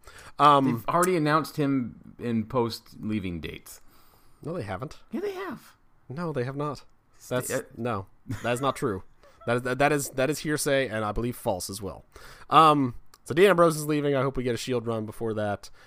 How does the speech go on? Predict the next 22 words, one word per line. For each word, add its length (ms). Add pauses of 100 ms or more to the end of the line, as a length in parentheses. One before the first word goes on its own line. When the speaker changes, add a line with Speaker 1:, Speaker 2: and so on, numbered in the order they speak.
(140)
Speaker 1:
Uh, 460
I 80
really 240
liked 320
the, 420 (180)
the 400
look 260
that, 200 (280)
you 80
know, 240
Seth 340
and 200 (540)
Roman 280
gave 260
him. 260
His 220
look 160
was 80
kinda 200
just 160
like, 220
"Hey, 340